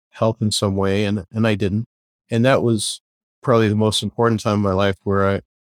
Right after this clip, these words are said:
I thought about something but didn't act. Since then, I've gradually become a little bit more receptive to an idea that pops into my head that maybe you should do something. And rather than thinking about, "Well, how am I gonna do it? How am I gonna pay for it?"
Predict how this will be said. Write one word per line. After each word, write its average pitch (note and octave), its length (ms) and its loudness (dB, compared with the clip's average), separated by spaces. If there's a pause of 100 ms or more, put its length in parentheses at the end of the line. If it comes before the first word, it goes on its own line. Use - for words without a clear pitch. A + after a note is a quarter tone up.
(240)
I G#2 60 -4
thought A#2+ 320 2
about A2+ 200 0
something G#2 280 -2
but F2+ 100 -6
didn't F#2 220 -2
act. F#2+ 400 -8 (580)
Since - 400 0
then, G2+ 420 0 (480)
I've G2+ 220 -2
gradually A#2 640 2 (400)
become A2+ 340 0
a A2 80 2
little A#2 220 2
bit G2 160 0
more G#2+ 560 2 (340)
receptive A2+ 640 -2
to G#2 160 -2
an G2+ 80 2
idea G2+ 280 2
that F#2+ 140 -2
pops G2 300 -4
into G2 120 0
my F2+ 160 0
head F2 240 -4 (140)
that F#2+ 160 -8
maybe G#2 240 0
you G#2 100 0
should F2+ 200 -4
do G2 100 0
something. F2+ 420 -4
And G2 120 -6
rather G2+ 300 0
than F#2 320 -4 (800)
thinking G#2 320 0
about, F#2 380 2
"Well, F#2 220 -2
how G2 120 -4
am G2 100 0
I F#2+ 60 -2
gonna F2+ 200 -8
do A2+ 340 2
it? F#2 80 0
How F#2+ 120 -2
am F#2+ 80 -4
I F#2 40 -8
gonna F#2 160 -10
pay G#2+ 220 -2
for G2 380 2
it?" F#2+ 120 0